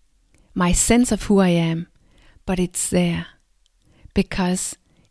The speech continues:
it was there before your self came, before anything else. And so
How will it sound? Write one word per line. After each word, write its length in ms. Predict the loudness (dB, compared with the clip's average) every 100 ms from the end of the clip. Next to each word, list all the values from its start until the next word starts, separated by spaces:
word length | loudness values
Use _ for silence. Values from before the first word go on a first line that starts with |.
| 0
it 240 | 0 0
was 300 | -2 -4 -4
there 440 | 0 0 2 0 -2 _ _ _ _
before 600 | -4 -4 -2 2 2 2 _ _ _ _
your 360 | 2 4 4 0 _
self 520 | -6 -2 -2 -2 -8 _ -6
came, 420 | 0 0 0 -2 _ -20 -10 -2
before 400 | 0 2 0 -2 2
anything 640 | 6 6 2 -2 -2 -6 -12 -8
else. 500 | -6 -6 -8 -12 -16 _ _ _ _ _ _ _ _ _ _ _ _ -20 _ _ -20 -20 _ _ -20 -20 -20 -20 -20 -10
And 220 | -4 -4 -2
so 420 | 2 2 2